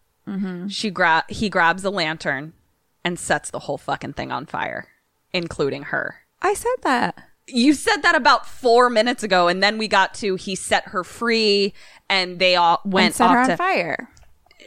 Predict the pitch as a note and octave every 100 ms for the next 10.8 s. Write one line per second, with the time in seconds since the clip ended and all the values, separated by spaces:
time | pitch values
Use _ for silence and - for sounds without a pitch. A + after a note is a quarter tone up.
0 | - - - A#3+ G#3+ E3+ - F#3+ D#3 F3
1 | G#2+ D#3 E3+ F3 D3+ F3 E3+ E3 D#3+ -
2 | D3+ C#3 C3 A2 D2+ - D#3 D3 B2 F3
3 | - - - - - G#3 G3 F#3 F3+ F3
4 | E3+ - - F3+ F3 E3 D#3+ - F3+ F#3+
5 | F#3 F#3 F#3 - - - A#3+ G#3 A3+ A3+
6 | B3 C4 C4 - A#3 A3+ G#3+ G3+ - G3+
7 | F3 F3+ F3+ F3+ E3 F3 D#3 D3+ E3 D#3
8 | D3+ - A3 E3+ G3 G3 F3+ F3+ F3 -
9 | E3+ D#3 D#3 D3+ C3+ - - - F#3+ F#3+
10 | - E3+ E3 - D#3+ D3+ D3+